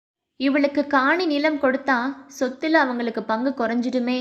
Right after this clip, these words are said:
அப்படின்னு நினைச்ச அவளது அண்ணன்கள் அவளுக்கு எதிரா சதி செய்ய ஆரம்பிக்கிறாங்க. வெள்ளையம்மாளோட பலமே அவளது கணவன் தான், அதனால அவனை முதல்ல ஒழிக்கணும் அப்படின்னு முடிவு பண்ண அவளது அண்ணன்கள் நான்கு பேரும் காங்கேயனை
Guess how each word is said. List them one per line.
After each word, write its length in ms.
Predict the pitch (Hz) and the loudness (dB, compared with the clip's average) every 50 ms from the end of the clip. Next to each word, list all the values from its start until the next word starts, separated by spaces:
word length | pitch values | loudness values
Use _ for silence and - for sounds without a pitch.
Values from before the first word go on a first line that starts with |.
| 240 - - | -4 -8 -8
அப்படின்னு 400 | - 196 190 - 214 214 208 208 | -8 -6 -4 -2 -2 -2 -2 -2
நினைச்ச 240 | 208 208 220 220 - 262 | -2 -2 -4 -4 -2 -2
அவளது 340 | 226 208 208 214 208 208 208 | -2 0 2 2 2 2 2
அண்ணன்கள் 580 | 196 196 196 208 226 247 247 247 240 233 214 233 262 - - - - - _ _ _ | 2 0 0 -2 -2 -2 -2 0 0 0 -2 -2 -4 -8 -12 -20 -20 -20 _ _ _
அவளுக்கு 380 | - 202 196 208 202 196 - 208 | -4 -2 0 0 -2 -2 -2 -2
எதிரா 340 | 196 196 190 196 202 214 208 247 269 - - | 0 0 0 0 0 0 0 0 -4 -8 -16
சதி 300 | - - - 220 208 262 | -14 -10 -6 -2 -2 -2
செய்ய 240 | 254 - 254 226 226 214 | 0 0 0 0 0 -2
ஆரம்பிக்கிறாங்க. 640 | 202 190 190 185 180 185 180 180 175 170 165 165 165 156 - - _ _ _ _ _ _ _ _ _ _ _ _ _ | -2 0 -2 -2 -2 -4 -4 -4 -6 -6 -6 -6 -8 -8 -10 -14 _ _ _ _ _ _ _ _ _ _ _ _ _
வெள்ளையம்மாளோட 800 | 190 196 214 220 240 254 269 269 262 269 269 262 269 269 247 254 220 | 2 2 4 4 2 2 2 2 4 4 4 4 4 4 2 2 2
பலமே 400 | 247 240 247 254 277 285 277 269 302 320 - _ _ _ - | 2 2 4 2 2 2 0 0 -2 -4 -8 _ _ _ -8
அவளது 340 | 208 196 220 226 196 220 214 | -4 -2 -2 -2 -2 -4 -4
கணவன் 440 | - 226 233 254 277 294 277 233 208 | -2 -2 0 0 0 0 0 0 0
தான், 220 | 196 196 196 196 185 - _ _ _ _ | 0 0 -2 -2 -6 -10 _ _ _ _
அதனால 460 | 202 208 214 220 240 262 277 277 254 277 294 285 - - - _ _ _ - 226 | -4 -2 -2 0 0 2 2 2 2 0 -2 -4 -10 -18 -20 _ _ _ 0 2
அவனை 320 | 254 285 311 349 359 349 | 2 4 4 2 0 0
முதல்ல 340 | 285 269 269 285 302 311 294 262 | 0 0 2 2 2 2 2 0
ஒழிக்கணும் 540 | 247 254 269 262 277 262 247 247 254 240 - - | 0 -2 -2 -2 -2 -4 -2 -2 -4 -6 -6 -6
அப்படின்னு 360 | 208 208 208 214 220 214 214 | -8 -6 -4 -4 -4 -2 -2
முடிவு 340 | 214 220 226 262 269 269 269 | -2 -2 0 0 0 0 0
பண்ண 220 | 269 226 208 208 202 | -2 -2 -2 -2 0
அவளது 260 | 196 196 196 196 196 | 0 0 2 2 2
அண்ணன்கள் 540 | 185 185 196 220 247 254 254 240 233 214 202 | 0 0 0 0 0 -2 0 0 0 -2 -2
நான்கு 380 | 196 190 190 214 233 233 247 | -2 -2 0 0 0 -2 -2
பேரும் 420 | 240 - 226 226 240 226 220 254 269 - _ _ _ _ _ _ _ - | -2 0 0 0 0 0 -2 -4 -6 -8 _ _ _ _ _ _ _ -2
காங்கேயனை 680 | 254 254 285 320 330 311 302 285 262 233 214 220 | 0 0 2 2 0 0 0 0 0 -2 -2 -2